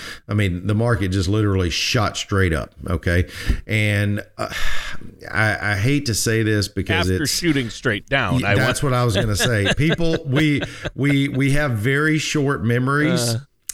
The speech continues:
Speaker 1: And, uh, the question I got was, it says, uh, "Markets have corrected this year, but it appears it's coming back now after last week. Is this an all clear?"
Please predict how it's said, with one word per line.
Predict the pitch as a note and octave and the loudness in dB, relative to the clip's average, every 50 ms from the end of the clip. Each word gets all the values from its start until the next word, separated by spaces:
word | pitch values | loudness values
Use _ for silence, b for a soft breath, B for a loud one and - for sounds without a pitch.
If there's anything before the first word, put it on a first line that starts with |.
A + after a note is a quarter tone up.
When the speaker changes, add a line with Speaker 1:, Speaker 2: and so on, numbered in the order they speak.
| - | -6
Speaker 1:
And, | - B2+ B2+ B2 A#2+ A#2 A2+ A2+ A2 A2 A2 A2 G#2+ G#2+ G#2 G#2 | -4 -2 0 2 2 2 2 2 2 2 2 2 2 0 0 0
uh, | G#2+ - - A#2+ A2+ G#2+ G#2 G#2 G2+ G2 F#2+ F#2+ G2 | -2 -2 -2 -2 0 2 2 2 2 0 0 -2 -2
the | G2 F#2+ A2+ | -2 -2 -2
question | A2 - C#3 C#3+ C#3+ - - B2+ | 0 0 0 0 0 0 0 0
I | B2 A#2 | 0 0
got | A2+ A#2+ A#2+ B2 A#2 | 0 0 0 0 0
was, | G2+ G#2 G2+ G2+ | 0 0 0 0
it | G2 F#2+ | 0 0
says, | - - G#2+ G2+ G2 F#2+ - B B B B B B | 0 0 0 0 0 -2 -4 B B B B B B
uh, | - G2 F#2+ F2+ | -2 -2 -2 0
"Markets | F#2+ A2 B2 C#3 D#3 D#3 E3+ D#3 C3 | 0 0 0 0 0 0 -2 -2 -4
have | D3 C3 | -6 -4
corrected | - C#3+ C#3 C#3 C#3 B2 A#2+ A2+ | -2 0 0 0 0 -2 -2 0
this | B2+ A#2 - - | 0 -2 0 0
year, | B2+ C3 C3 | 0 0 2
but | A2+ A2 G#2 | 2 2 0
it | G2+ F#2+ | 2 0
appears | G2 - - B2+ B2+ C3 C3 A2 | 0 2 2 2 2 2 0 0
it's | G#2+ F#2+ | -2 -4
coming | - - G#2+ F#2+ F#2 F#2 | -2 -2 0 0 2 2
back | G2 C3 C#3 C3+ - C3+ | 2 0 0 0 -2 -2
now | C3 C3 B2+ B2 A#2+ A#2+ - | 0 0 0 0 0 -2 -2
after | F#2 G2 F2+ - F#2 F#2+ | 0 -2 -2 0 0 0
last | F#2+ F#2 F2+ F2 - - | 2 2 0 0 -2 -2
week. | C3+ D3+ D3+ D3 C#3 C#3+ - | -2 0 0 0 -2 -4 -6
Is | - A2+ A#2+ A#2 A2+ | -4 -2 0 0 0
this | A2+ A#2+ A#2+ A2 - | 0 0 0 0 0
an | A#2+ A2+ | -2 -2
all | A2 F2+ F2+ F2+ F2+ F2+ | 0 0 0 0 0 -2
clear?" | - - - E3 F3 D#3+ A#2+ D#2 C2 - | -2 -4 -4 0 0 2 2 0 -2 -6